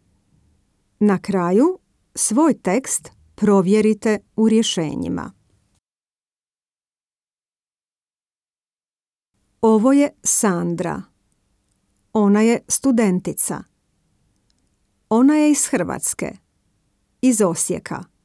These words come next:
Njezini roditelji su također iz Osijeka. Njezina mama se zove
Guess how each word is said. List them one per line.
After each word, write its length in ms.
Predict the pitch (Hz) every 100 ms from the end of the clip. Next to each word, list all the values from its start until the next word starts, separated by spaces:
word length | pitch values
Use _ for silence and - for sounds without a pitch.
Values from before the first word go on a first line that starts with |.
| _ _ _ _ _ _ _ _ _ _ -
Njezini 560 | 220 208 196 196 190 185
roditelji 600 | 196 226 233 277 277 269
su 200 | - 165
također 720 | 175 - 214 240 233 254 254 _ _
iz 220 | 262 247 185
Osijeka. 640 | 160 - 165 160 170 - _ _ _ _ _ _ _ _ _ _ _ -
Njezina 640 | 214 208 202 170 185 175 175
mama 480 | 180 185 185 269
se 240 | 294 - 175
zove 480 | 156 190 196 240